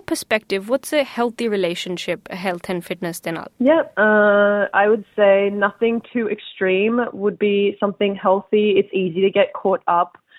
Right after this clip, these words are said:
Speaker 2: with a lot of trends now, like clean eating,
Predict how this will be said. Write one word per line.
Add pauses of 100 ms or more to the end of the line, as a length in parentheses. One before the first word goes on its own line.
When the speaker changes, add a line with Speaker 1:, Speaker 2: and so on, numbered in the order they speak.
(180)
Speaker 2:
with
a
lot
of (180)
trends
now, (220)
like (140)
clean (180)
eating,